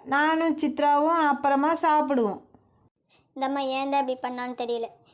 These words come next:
Speaker 2: எனக்கு இங்க இருக்கவே பிடிக்கல. எப்ப என்ன நடக்குமோன்னு திக்கு திக்குன்னு இருக்குது. அங்க வீடு சின்னதா இருந்தாலும், வேலைக்கு போயிட்டு இருந்தாலும்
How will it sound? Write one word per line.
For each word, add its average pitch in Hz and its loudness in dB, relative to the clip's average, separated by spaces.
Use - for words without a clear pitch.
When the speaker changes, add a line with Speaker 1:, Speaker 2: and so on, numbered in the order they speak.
Speaker 2:
எனக்கு 277 -4
இங்க 254 -4
இருக்கவே 294 2
பிடிக்கல. 254 -4
எப்ப 277 -2
என்ன 285 0
நடக்குமோன்னு 277 -2
திக்கு 311 -2
திக்குன்னு 311 2
இருக்குது. 262 -4
அங்க 240 -4
வீடு 247 0
சின்னதா 247 -2
இருந்தாலும், 240 -2
வேலைக்கு 254 0
போயிட்டு 240 0
இருந்தாலும் 240 -4